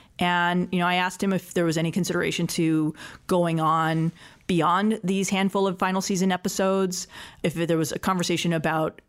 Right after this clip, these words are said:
not doing this in such an abbreviated fashion,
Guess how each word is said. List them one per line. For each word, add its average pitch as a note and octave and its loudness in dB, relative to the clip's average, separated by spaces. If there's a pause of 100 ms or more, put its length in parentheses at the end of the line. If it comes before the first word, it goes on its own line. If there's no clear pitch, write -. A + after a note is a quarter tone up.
(140)
not F3 2
doing G#3 2
this G#3+ -2
in F#3+ 0
such F#3+ 0
an G3 4
abbreviated F3 0
fashion, F#3+ -2